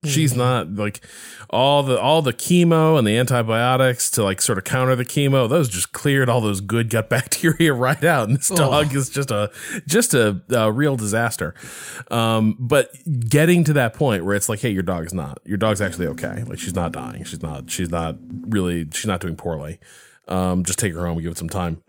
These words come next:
Speaker 1: All of that takes, like, probably all in, like, a six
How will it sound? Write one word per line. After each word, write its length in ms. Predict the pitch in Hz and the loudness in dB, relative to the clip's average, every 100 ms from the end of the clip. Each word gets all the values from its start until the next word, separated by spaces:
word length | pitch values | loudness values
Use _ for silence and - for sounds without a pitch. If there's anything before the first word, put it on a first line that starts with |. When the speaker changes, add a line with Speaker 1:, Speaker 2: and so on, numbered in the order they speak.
| _ _ _ _ _ _ _ _ - - | _ _ _ _ _ _ _ _ -20 -2
Speaker 1:
All 240 | 131 123 123 | 2 2 2
of 60 | |
that 220 | 92 85 | -2 -4
takes, 300 | - 107 90 | -4 -4 -2
like, 380 | 98 87 - - _ _ _ _ _ _ _ _ _ _ - | -2 -4 -6 -18 _ _ _ _ _ _ _ _ _ _ -18
probably 1120 | - 202 196 180 151 143 135 123 110 101 - _ _ _ _ _ _ | -8 0 2 2 2 2 4 4 2 -2 -8 _ _ _ _ _ _
all 260 | 131 127 117 | 2 2 2
in, 240 | 123 131 | 2 2
like, 140 | 110 87 | 0 -2
a 160 | 85 | -4
six 380 | - - 131 - | -2 -2 -2 -6